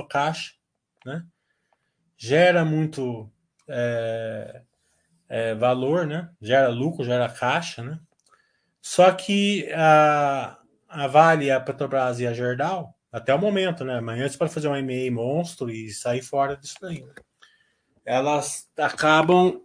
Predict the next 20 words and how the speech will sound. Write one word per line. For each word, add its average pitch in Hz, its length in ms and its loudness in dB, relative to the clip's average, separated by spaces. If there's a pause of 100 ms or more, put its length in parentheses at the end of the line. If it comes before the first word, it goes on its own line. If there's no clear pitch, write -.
tendo 208 260 10
que 196 240 -4
gastar 165 720 2 (1300)
em 143 80 -4
crescimento 139 840 -4
e - 20 -10
manutenção 143 920 -4 (360)
uma 147 200 -4
parte 165 460 -6
pequena 175 520 -8
dessa 131 260 -10
geração 123 320 -10
de 123 80 -12
caixa, 113 400 -16
né? 127 140 -16 (600)
Um 147 180 -4
terço, 156 480 0
mais 123 160 -4
ou 120 80 -6
menos. 117 480 -14